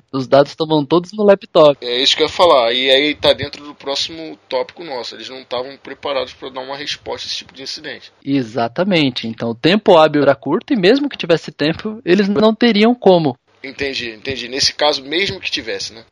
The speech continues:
Speaker 1: Mesmo que tivesse tempo, eles não iam tá preparados pra produzir uma resposta.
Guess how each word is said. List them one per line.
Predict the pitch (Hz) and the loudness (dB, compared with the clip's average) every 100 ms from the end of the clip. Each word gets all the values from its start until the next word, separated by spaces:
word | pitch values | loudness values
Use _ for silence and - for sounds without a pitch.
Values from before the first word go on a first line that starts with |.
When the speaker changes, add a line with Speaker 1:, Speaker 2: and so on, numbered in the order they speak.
| 131 135 | -12 -4
Speaker 1:
Mesmo | 139 170 247 269 | 4 4 4 0
que | 240 | -2
tivesse | 202 165 165 170 | 2 4 4 2
tempo, | - 147 165 185 | -2 0 0 0
eles | 202 202 | 0 2
não | 208 | 0
iam | 196 202 | 2 2
tá | 196 | 0
preparados | 196 185 175 151 156 - | 0 2 4 4 2 -4
pra | - 175 175 156 | 0 2 2 0
produzir | 151 165 165 170 143 | -2 0 2 2 2
uma | 175 190 | 4 4
resposta. | 202 - 151 147 139 - 127 | 0 -2 2 2 0 -10 -12